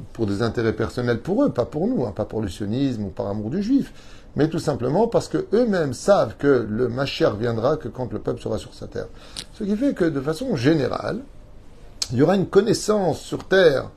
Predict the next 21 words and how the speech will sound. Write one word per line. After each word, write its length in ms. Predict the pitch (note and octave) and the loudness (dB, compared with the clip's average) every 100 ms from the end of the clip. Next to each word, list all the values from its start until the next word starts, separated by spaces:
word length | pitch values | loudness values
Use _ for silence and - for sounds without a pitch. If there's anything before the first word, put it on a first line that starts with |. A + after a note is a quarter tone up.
| - - - - | -18 -18 -18 -6
qui 140 | C#3 | -6
sera 220 | - - - | 0 0 2
étudiée 640 | A3 G#3+ - E3+ G3 G3+ | 2 2 0 0 6 6
par 160 | - B2 | 4 0
les 100 | B2 | -2
nations 340 | B2 A#2+ A#2+ | -2 -4 -4
du 100 | A2+ | -2
monde 360 | B2+ F#3 B3+ - - - - | -2 0 -2 -4 -12 -20 -8
et 140 | - D3+ | -2 -2
que, 360 | - C#4 C4 - - | 2 2 2 -2 -8
malheureusement, 960 | C3+ F3+ C#4 A3+ D#3 B2+ A#2 G#2+ - - - - | 0 6 8 8 4 2 -2 -4 -6 -10 -18 -6
Chazal 340 | A#2 A2 A#3+ B3+ | -2 2 2 2
nous 100 | E3+ | 0
dise, 380 | A#3 A3 A2+ - - - - - - - | 2 2 0 -14 -18 -20 -20 -20 -20 -10
Tishakar 920 | C3 - C3+ - - C#4 B3 - - | -6 0 -2 0 6 8 8 2 -2
Torah 420 | - F3 E3+ B3 D4 | 4 8 10 8 6
Israël, 640 | G#3+ D#3 - C3+ A#2+ F3 | 2 0 -6 0 2 2
la 100 | G3+ | 0
Torah 260 | C3 D#3+ F#3 | -2 0 0
sera 220 | F#3 D3 | 0 -4
carrément 400 | C3 E3+ E3 G3+ | -2 0 2 0